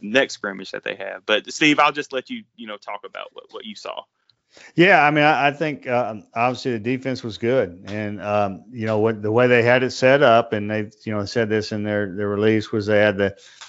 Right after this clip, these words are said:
Speaker 2: A one offense versus the A two defense, and the A two, uh, A one defense against the A two offense.
Speaker 1: Mm-hmm.
Speaker 2: Um, and I thought the, um, you know, I thought the A ones on both sides were pretty dom-, you know, pretty good, not dominant,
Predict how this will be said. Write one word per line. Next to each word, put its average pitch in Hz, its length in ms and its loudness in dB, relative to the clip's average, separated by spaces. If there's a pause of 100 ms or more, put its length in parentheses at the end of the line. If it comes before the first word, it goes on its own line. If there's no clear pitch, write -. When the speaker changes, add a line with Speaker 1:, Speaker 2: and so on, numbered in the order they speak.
(160)
Speaker 2:
A 127 180 6
one 127 360 6
offense 120 460 4
versus 117 200 -4
the 113 120 0
A 113 160 2
two 120 200 -4
defense, 107 640 -4
and 98 120 -6
the 98 80 -4
A 104 180 0
two, 107 520 -4
uh, 98 220 -4
A 110 140 2
one 104 420 -2
defense 123 480 4
against 107 240 -4
the 104 80 2
A 104 100 4
two 107 240 0
offense. 104 560 2 (220)
Speaker 1:
Mm-hmm. 117 280 -14
Speaker 2:
Um, 92 360 2 (440)
and 104 120 2
I 127 140 2
thought 127 360 4
the, 113 280 4
um, 104 300 2 (400)
you 110 80 -8
know, 107 60 -2
I 113 120 0
thought 117 220 0
the 104 140 -2
A 113 140 4
ones 110 560 -2
on 101 160 -2
both 101 180 2
sides 104 420 2
were 95 320 -6 (280)
pretty 101 240 -2
dom-, 90 440 -2
you 110 100 -8
know, 98 60 -4
pretty 165 280 2
good, 113 280 4
not 131 220 2
dominant, 92 460 2